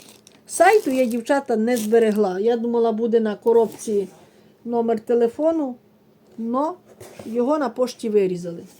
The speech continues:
Нема. Ось так. Ну, це тут в основному все хімія до дерев. Я ж того прискувача купила, будемо випробовувати. Ну і це буряк наш. Ось,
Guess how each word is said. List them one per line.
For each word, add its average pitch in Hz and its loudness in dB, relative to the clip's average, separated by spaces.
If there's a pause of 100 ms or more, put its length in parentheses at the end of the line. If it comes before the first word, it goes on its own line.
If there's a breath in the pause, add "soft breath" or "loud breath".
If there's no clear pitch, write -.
(120)
Нема. 208 -6 (880)
Ось 208 -8
так. - -12 (680)
Ну, 330 -4
це 311 -4
тут 339 -2
в - -6
основному 254 -2 (120)
все 233 -2 (1400)
хімія 202 -2 (380)
до 247 4
дерев. 220 2 (1200 loud breath)
Я 247 6
ж 226 -2
того 233 4
прискувача 220 -2
купила, 240 4 (240)
будемо 208 0
випробовувати. 233 0 (220)
Ну 330 -12
і 196 -6
це 220 -8 (840)
буряк 202 2 (180)
наш. - -18 (680)
Ось, - -18